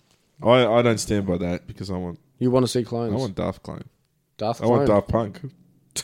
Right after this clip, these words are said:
Speaker 1: <laughs> Play the theme, to, the theme to Daft Clone. <laughs>
Speaker 2: Nah,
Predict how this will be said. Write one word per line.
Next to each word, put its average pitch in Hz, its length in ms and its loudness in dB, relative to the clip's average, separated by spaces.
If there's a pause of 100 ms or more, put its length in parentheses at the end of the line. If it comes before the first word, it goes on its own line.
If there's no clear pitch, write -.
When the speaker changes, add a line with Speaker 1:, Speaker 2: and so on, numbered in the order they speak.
(680)
Speaker 1:
<laughs> - 80 -10
Play 120 160 6
the 110 100 0
theme, 117 280 4
to, 123 120 -8 (120)
the 113 100 0
theme 113 320 0 (440)
to 123 120 -10
Daft 110 460 -2
Clone. 110 300 0
<laughs> - 60 -20 (2000)
Speaker 2:
Nah, 104 140 -6